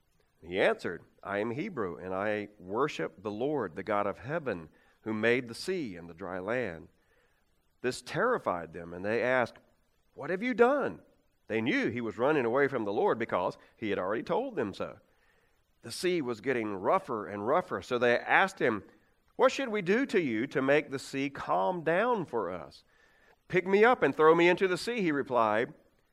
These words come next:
"and it will become calm. I know that this is my fault,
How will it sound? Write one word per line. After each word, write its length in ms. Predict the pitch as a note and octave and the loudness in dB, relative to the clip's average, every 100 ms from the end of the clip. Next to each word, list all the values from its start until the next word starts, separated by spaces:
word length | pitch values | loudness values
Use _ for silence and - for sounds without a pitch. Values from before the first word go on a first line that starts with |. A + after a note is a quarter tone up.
| _ _ _ - | _ _ _ -2
"and 140 | A#2+ | 4
it 120 | C#3+ | 4
will 140 | D3 D#3 | 4 2
become 340 | E3 D#3+ C#3+ | 4 4 2
calm. 540 | A#2 F3 F3+ A2+ C#2+ - _ _ _ _ _ _ | 0 -2 0 -2 -6 -14 _ _ _ _ _ _
I 100 | - | 2
know 300 | C3 F3 F#3 | 8 10 10
that 200 | A#2+ A2 | 8 2
this 160 | A#2+ A#2 | -2 -4
is 100 | A2 | -2
my 200 | A#2+ B2 | 2 2
fault, 460 | A#2 D#3+ D3+ F2+ | 4 2 2 0